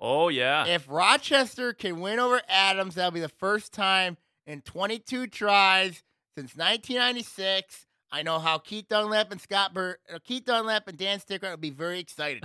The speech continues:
Speaker 1: <laughs>
Speaker 2: 'cause they're Rochester alums.
Speaker 1: Yeah. Um, yeah, I, when I saw that matchup, I'm excited for that game. It's, uh, Adams. We know what's, what they're dealing with this year
Speaker 2: Mm-hmm.
Speaker 1: and, uh, kind of,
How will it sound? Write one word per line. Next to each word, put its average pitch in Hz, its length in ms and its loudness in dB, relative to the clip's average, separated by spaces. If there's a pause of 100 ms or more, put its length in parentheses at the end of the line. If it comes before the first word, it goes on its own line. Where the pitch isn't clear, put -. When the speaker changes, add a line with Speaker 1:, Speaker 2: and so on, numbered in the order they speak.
Speaker 1:
<laughs> - 520 -8 (220)
Speaker 2:
'cause 202 80 -6
they're 202 160 0
Rochester 190 560 2
alums. 151 460 -8
Speaker 1:
Yeah. 107 280 -2 (720)
Um, 139 560 2
yeah, 151 300 0
I, 151 160 -2 (220)
when 156 140 -2
I 165 100 2
saw 185 260 2
that 170 180 2
matchup, 165 480 -2 (1080)
I'm 143 180 0
excited 131 420 -2
for 95 120 -18
that 95 200 -4
game. 90 160 -18 (1000)
It's, - 440 -6 (140)
uh, 110 520 0 (380)
Adams. 139 560 -2
We 135 160 -4
know 151 160 4
what's, - 440 -2
what 147 220 0
they're 143 140 0
dealing 127 360 -2
with 120 160 -6
this 110 260 -6
year 107 360 -4
Speaker 2:
Mm-hmm. 98 180 -2
Speaker 1:
and, 90 240 -10
uh, 101 360 -6
kind 127 200 0
of, 107 220 -4